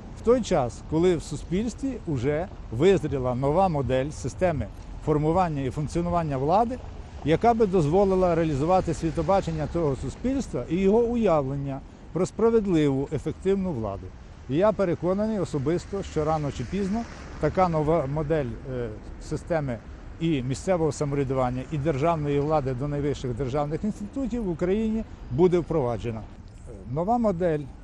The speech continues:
е, місцевого самоврядування передбачає обрання і відкликання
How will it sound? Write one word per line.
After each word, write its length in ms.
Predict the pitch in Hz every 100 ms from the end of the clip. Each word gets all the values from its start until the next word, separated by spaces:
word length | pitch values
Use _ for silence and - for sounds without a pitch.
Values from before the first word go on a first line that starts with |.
| -
е, 320 | 120 117 110 104 - - - -
місцевого 460 | 139 - 196 170 147
самоврядування 800 | 160 147 143 139 160 208 208 190
передбачає 760 | 170 156 135 165 - 143 117 104 -
обрання 520 | 165 147 185 196 175
і 120 | 131 147
відкликання 720 | 151 - 175 - 143 123